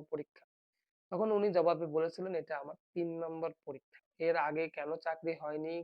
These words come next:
কোথা থেকে বাদ পড়েছিলেন, কর্তৃপক্ষ তার সমস্ত সবকিছুই শোনেন এবং তারা তার অভিজ্ঞতা এবং তার বয়স সবকিছু আসলে, আহ, বিবেচনা করে কিন্তু তারপরে কিন্তু কর্তৃপক্ষ তাকে চাকরিটা দেয়। অবশ্যই তার নিজ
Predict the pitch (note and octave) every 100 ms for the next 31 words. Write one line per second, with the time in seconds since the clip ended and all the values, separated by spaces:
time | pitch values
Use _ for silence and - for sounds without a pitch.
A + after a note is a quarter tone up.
0 | - _ _ - - E3 D#3+ E3+ D3+ C#3+
1 | - D#3+ D#3+ F3 E3+ F#3+ _ _ _ _
2 | G#3+ A3 G3 F3 E3 - E3 D#3+ E3 -
3 | - D3+ _ D#3+ F#3+ F#3+ D#3+ F3 F#3+ G3+
4 | G#3+ G3+ D#3 D#3 E3 E3 _ _ _ _
5 | _ F3+ E3+ D#3+ F#3+ F3 F#3+ F#3+ F#3 E3
6 | E3 E3 E3+ D#3 D3+ D#3 D3 D#3+ E3 E3
7 | - - D#3+ - F#3 - F#3 E3+ - E3+
8 | E3 E3+ - _ _ _ - C#3+ C#3 C#3
9 | - _ _ _ _ _ _ _ - E3+
10 | E3+ E3+ F3 E3+ E3+ D#3+ F3 - G3 F3
11 | D#3+ E3 D#3+ E3 D#3 - D3+ - D3+ -
12 | D#3 C#3+ - D3 C#3+ C#3+ D3 D3+ C3+ C3+
13 | C3+ D3 F#3 - - G#3+ G#3 F3+ F3 E3
14 | E3